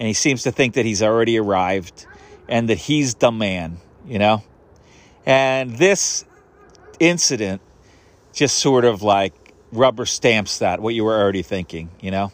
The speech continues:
about this guy being kind of a jerk and a tool and just kind of one of those guys in high school that, you know, you knew was kind of a dick.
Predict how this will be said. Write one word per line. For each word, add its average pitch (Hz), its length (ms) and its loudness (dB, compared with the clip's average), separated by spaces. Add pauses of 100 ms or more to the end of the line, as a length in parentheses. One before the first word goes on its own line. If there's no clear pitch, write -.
(100)
about 107 260 0
this 98 140 -6
guy 107 200 2
being 98 260 -4
kind 117 200 0
of 95 80 -6
a 95 40 -4
jerk 98 520 -2 (440)
and 113 100 -2
a 98 60 0
tool 104 580 -2 (460)
and 104 460 0
just - 140 -4
kind 190 160 2
of 143 80 -4
one 143 100 -4
of 127 60 -2
those 113 140 0
guys 113 260 0
in 101 80 -6
high 107 200 -2
school 104 380 -2
that, 92 220 -4
you 107 120 -6
know, 90 260 -4
you 117 140 -4
knew 110 180 2
was 107 140 0
kind 113 180 -2
of 90 60 -6
a 87 60 -6
dick. - 560 -6